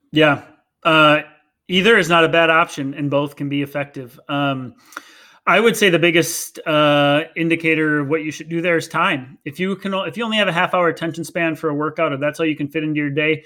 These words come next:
going into a split where you only do lower one day and then only do upper the next day,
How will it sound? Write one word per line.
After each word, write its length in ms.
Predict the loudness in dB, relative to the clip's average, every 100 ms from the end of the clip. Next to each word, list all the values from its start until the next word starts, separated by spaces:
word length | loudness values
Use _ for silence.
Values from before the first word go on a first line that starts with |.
| _
going 200 | 0 2
into 180 | 4 4
a 40 |
split 340 | 2 0 -2 -2
where 100 | 0
you 80 | 2
only 180 | 2 2
do 120 | 2
lower 300 | 2 2 0
one 200 | 0 0
day 160 | 0 0
and 140 | 0
then 100 | 0
only 200 | 0 0
do 140 | 2
upper 160 | 0 0
the 100 | -2
next 320 | -2 -2 -4
day, 260 | 0 0